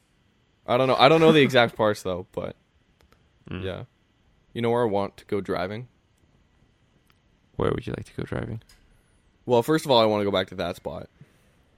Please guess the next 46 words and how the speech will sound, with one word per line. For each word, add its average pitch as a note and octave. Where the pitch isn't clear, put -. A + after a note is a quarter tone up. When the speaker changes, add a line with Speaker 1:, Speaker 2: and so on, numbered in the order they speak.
Speaker 1:
on, F#2+
like, F#2
a G#2
Speaker 2:
I'm C3
Speaker 1:
dry E2+
day. D#2+
Speaker 2:
Yeah, C3+
no, B2
exactly, A2
yeah. G#2+
Speaker 1:
And A2+
second B2
of G#2
all, G2
I F2+
wanna F#2+
go F2+
to F2+
Hawaii D#2+
to -
drive. F2
Even D#3+
though G3
there's D3+
probably B2
not G#2
a F#2+
lot F2+
of, F#2
you F#2+
know, E2
amazing E2+
roads, E2+
'cause G2
it's -
Hawaii's, F2+
I A2
don't G2
know, F2
there's G#2
not C#3+
a -
lot C3
of -
people F2+
there C#2